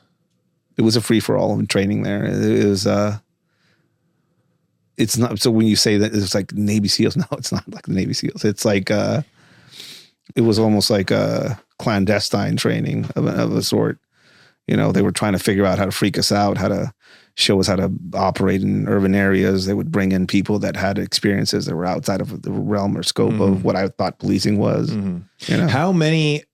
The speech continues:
Speaker 2: so, so you graduate. How many, uh, what do you c-, what, what did you call yourself? What kind of, I'm just, I wanna
Speaker 1: So
Speaker 2: know
Speaker 1: we
Speaker 2: how to
Speaker 1: were, we,
Speaker 2: refer
Speaker 1: so
Speaker 2: to you, your
Speaker 1: we were,
Speaker 2: type
Speaker 1: we,
Speaker 2: of cop
Speaker 1: we,
Speaker 2: as.
Speaker 1: we, we were, uh, no, uh, we were members of the operations group is what we were called,
Speaker 2: Okay.
Speaker 1: operativos.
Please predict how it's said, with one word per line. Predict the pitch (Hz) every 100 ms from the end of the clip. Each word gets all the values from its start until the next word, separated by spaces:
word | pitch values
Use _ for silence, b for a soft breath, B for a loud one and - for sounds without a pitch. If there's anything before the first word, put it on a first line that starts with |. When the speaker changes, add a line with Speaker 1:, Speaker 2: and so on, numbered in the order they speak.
| _ -
Speaker 2:
so, | - 123 120
so | -
you | 120 113
graduate. | 120 123 117 113 101 101 - _
How | - 151
many, | 175 180 165 143 - _ -
uh, | - 104 98 92
what | 123 147
do |
you | 165
c-, | - -
what, | 131 147
what | 139
did | 151
you | 143
call | - 143
yourself? | 123 101 73 - - - -
What | 127
kind | 135 135
of, | 113 -
I'm | - 117
just, | 110 117 - B B B
I | 127
wanna | 110 117
Speaker 1:
So | 117
Speaker 2:
know |
Speaker 1:
we | 131
Speaker 2:
how |
to | 127
Speaker 1:
were, | 113
we, |
Speaker 2:
refer | 127 131
Speaker 1:
so | 127
Speaker 2:
to |
you, | 113 113 110 -
your | 110
Speaker 1:
we | 113
were, | 127
Speaker 2:
type | 117
Speaker 1:
we, | 127
Speaker 2:
of |
cop | 123 123 120
Speaker 1:
we, | 104
Speaker 2:
as. | 117 -
Speaker 1:
we, | 113
we | 123
were, | 117 113
uh, | 104 104
no, | 107
uh, | 107 104
we | 104 113
were | 110 104
members | 110 123 127 117
of | 107
the | 107
operations | 107 110 104 104 104 - 95
group | - 104 101
is | 98 95
what | 110 -
we | 101
were | 104
called, | 95 98 98 104 - -
Speaker 2:
Okay. | 95
Speaker 1:
operativos. | 104 - 107 104 113 123